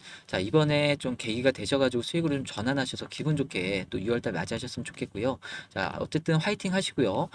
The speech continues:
제가 좀 도움을 이런저런 방법으로 계속 좀 드리려고 연구를 많이 하고 있습니다. 그래서 여러분께서 도움이 되셨다라고 하면 제가 바라는 거는 이제 구독과 좋아요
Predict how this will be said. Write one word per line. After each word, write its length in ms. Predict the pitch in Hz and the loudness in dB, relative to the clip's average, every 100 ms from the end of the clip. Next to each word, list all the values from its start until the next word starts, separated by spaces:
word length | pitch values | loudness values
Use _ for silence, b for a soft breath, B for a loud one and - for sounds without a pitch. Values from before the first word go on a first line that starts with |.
| B | B
제가 220 | - 120 120 | 0 2 2
좀 180 | 131 | 0
도움을 680 | 127 139 170 160 117 123 85 - B - | 2 6 8 6 4 0 -2 -8 B -4
이런저런 640 | 120 143 143 135 117 113 | 4 6 6 2 -2 -2
방법으로 640 | 104 104 131 113 120 92 - B | -2 0 2 4 2 2 -2 B
계속 240 | - 127 - | -6 -4 -4
좀 100 | 120 | -6
드리려고 540 | - 147 151 123 104 | 0 2 4 2 0
연구를 320 | 92 120 123 | -2 -2 -2
많이 180 | 87 98 | -2 -4
하고 220 | 156 165 | -2 -2
있습니다. 420 | 156 - 98 92 - | -2 -6 -6 -6 -4
그래서 360 | 107 151 120 B B B | 2 4 4 B B B
여러분께서 640 | 120 147 156 147 147 147 147 | 2 2 4 4 8 10 8
도움이 260 | 139 147 | 4 2
되셨다라고 560 | 156 117 156 151 139 131 | 2 0 2 4 2 2
하면 380 | 165 131 139 196 B B | 2 4 2 0 B B
제가 180 | - 117 | -4 -4
바라는 440 | - 117 160 151 | 0 4 6 6
거는 420 | 180 147 160 170 | 2 2 2 2
이제 100 | - - | -2 -6
구독과 520 | - 131 160 104 85 b b - | 0 2 2 0 -4 b b -10
좋아요 460 | - 127 117 82 | 0 2 2 -2